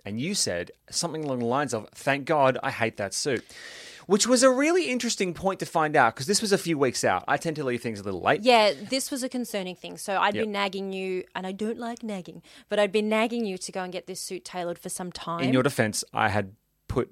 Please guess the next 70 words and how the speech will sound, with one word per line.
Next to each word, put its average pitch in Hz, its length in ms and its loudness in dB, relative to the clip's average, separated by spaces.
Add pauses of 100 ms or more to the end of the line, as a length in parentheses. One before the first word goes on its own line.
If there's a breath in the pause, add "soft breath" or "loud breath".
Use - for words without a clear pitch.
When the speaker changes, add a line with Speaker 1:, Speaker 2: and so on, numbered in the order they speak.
(180)
Speaker 1:
myself 98 480 -4
in 98 80 -6
a 95 40 -10
position 95 400 -8
where 92 300 -4
the 104 160 -4
only 95 160 -4
thing 95 160 -10
you 90 100 -10
could - 200 -14
do 82 160 -10
was 92 180 -12
nag. 78 300 -10
So - 100 0
that's, 320 180 6
I 311 40 8
Speaker 2:
<laughs> 247 240 2
Speaker 1:
didn't, 220 60 -10
Speaker 2:
Thank 247 220 -6
Speaker 1:
please 135 180 2
Speaker 2:
you. - 20 -4
Speaker 1:
don't 113 100 0
blame 98 160 -2
yourself, 95 220 -2
so. 214 180 6
Speaker 2:
Um, 214 260 -2 (120)
and 233 100 2
I've 220 80 0
been, 226 260 -2
I'd 226 200 -2
been 226 100 -2
asking 247 300 -6
you 247 40 -6
to 226 40 -10
go 220 80 -2
and 208 100 -6
do 190 140 -8
this, 185 160 -8
and 196 100 -8
you 202 60 -8
finally 208 400 -2
went 202 140 -6
and 202 80 -10
did 185 140 -6
it. 185 140 -6 (460 soft breath)
So - 180 0
now 220 260 4
we 226 140 4
were 208 80 2
getting 214 240 0
close 220 260 -2
to 214 100 -8
crunch 180 300 -8
time. 208 340 -2
We 123 100 -4
would 185 80 -4
Speaker 1:
Mm. - 40 -16
Speaker 2:
be 180 80 -6
heading 185 220 -6
overseas 185 480 -8
really 175 220 -8
soon. 180 400 -10 (420 soft breath)
We 202 100 -2
walk 202 280 0
in 190 140 -4
there, 180 220 -2
and 185 260 -4
the 170 100 -10
suit 226 280 -2
is 196 280 -4